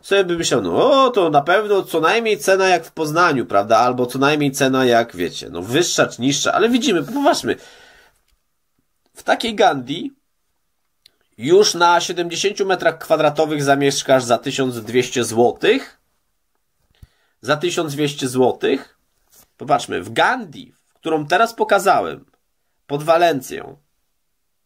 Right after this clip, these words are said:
nad Morzem Śródziemnym, wynajem, sam wynajem bez rachunków kosztuje już,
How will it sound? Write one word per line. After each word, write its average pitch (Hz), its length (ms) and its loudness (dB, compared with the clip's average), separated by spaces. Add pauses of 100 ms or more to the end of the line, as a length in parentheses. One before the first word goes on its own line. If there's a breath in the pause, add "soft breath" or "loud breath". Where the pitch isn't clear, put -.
(180)
nad 165 500 2
Morzem 170 340 -2
Śródziemnym, 151 840 -4 (2500)
wynajem, 175 720 0
sam 180 220 -2
wynajem 180 500 -2
bez 147 160 -4
rachunków 143 580 -2
kosztuje 156 600 0
już, 185 600 2